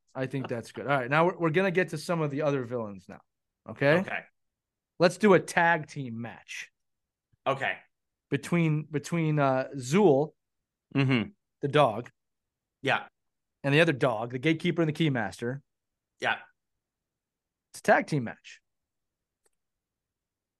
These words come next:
Speaker 2: See, now to me, this is where you would use Junkyard Dog.
Speaker 1: See?
Speaker 2: Right.
Speaker 1: Yeah, okay, that's what I'm saying. It's, it, Vince, Vince Clortho was the other one, right?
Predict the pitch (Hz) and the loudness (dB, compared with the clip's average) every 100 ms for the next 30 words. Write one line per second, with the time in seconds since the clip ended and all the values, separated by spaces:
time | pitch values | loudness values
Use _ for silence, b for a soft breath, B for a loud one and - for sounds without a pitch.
0 | _ - - 165 156 170 180 208 220 196 | _ -6 0 0 2 2 4 2 2 2
1 | 185 165 175 165 147 143 135 139 120 127 | 0 -2 0 0 0 -4 -4 -4 -4 -4
2 | 107 101 76 67 - _ _ - 135 135 | -6 -6 -12 -14 -20 _ _ -6 0 2
3 | 196 147 143 131 175 120 110 117 123 113 | 2 0 -2 0 0 0 -4 -6 -8 -4
4 | 165 135 123 160 135 190 208 160 160 196 | -2 -2 -2 -4 2 4 4 0 0 0
5 | 156 190 185 175 127 123 123 95 101 151 | 0 -2 0 0 -2 -4 -6 -8 -8 -10